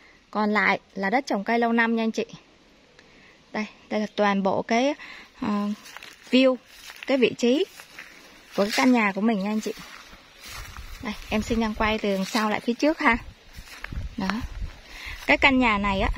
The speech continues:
nó có một cái điểm yếu duy nhất. Đó là nó có, ờ, cái đường hành lang an toàn đường điện nha anh chị. Và cái phần ao hai ngàn sáu trăm mét vuông này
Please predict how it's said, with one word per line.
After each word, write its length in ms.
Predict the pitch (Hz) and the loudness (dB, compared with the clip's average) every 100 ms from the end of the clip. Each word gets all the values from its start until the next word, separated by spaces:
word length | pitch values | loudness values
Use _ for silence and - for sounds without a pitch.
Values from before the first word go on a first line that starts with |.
| - 254 | -2 0
nó 100 | 285 | 4
có 120 | 311 | 4
một 280 | 247 185 - | 4 2 -2
cái 80 | |
điểm 220 | 254 180 208 | 0 0 2
yếu 240 | 233 294 | 2 2
duy 140 | 285 | 4
nhất. 240 | 254 277 - - - - - - - - - - | 6 6 4 -8 -20 -20 -20 -20 -20 -18 -16 -2
Đó 160 | - | 2
là 280 | 302 233 202 | 4 4 2
nó 220 | 208 233 262 | 2 0 0
có, 80 | 262 277 311 | 0 2 2
ờ, 320 | 302 277 262 262 - - - - - - - - - - - - | 2 2 2 0 -2 -8 -10 -10 -10 -10 -8 -6 -4 0 2 4
cái 60 | |
đường 200 | 269 214 | 6 4
hành 240 | 233 226 208 | 2 0 2
lang 260 | 220 247 - | 2 2 0
an 180 | 247 | -2
toàn 200 | 240 214 | 0 0
đường 140 | 208 214 | 0 2
điện 220 | 208 214 | 2 2
nha 80 | 233 | 2
anh 100 | 233 | 2
chị. 120 | - - - - - - - - - - - | 0 -4 -6 -6 -8 -10 -10 -10 -12 -12 -2
Và 220 | 214 214 214 | 2 4 4
cái 160 | 277 | 0
phần 320 | 320 240 202 214 | 4 4 2 0
ao 300 | 240 247 247 | 2 2 2
hai 240 | 254 247 | 2 2
ngàn 260 | 240 220 208 | 2 2 0
sáu 240 | 233 247 | 0 -2
trăm 180 | 269 269 | 2 2
mét 160 | 311 - | 2 4
vuông 240 | 277 262 | 4 6
này 200 | 240 208 | 4 2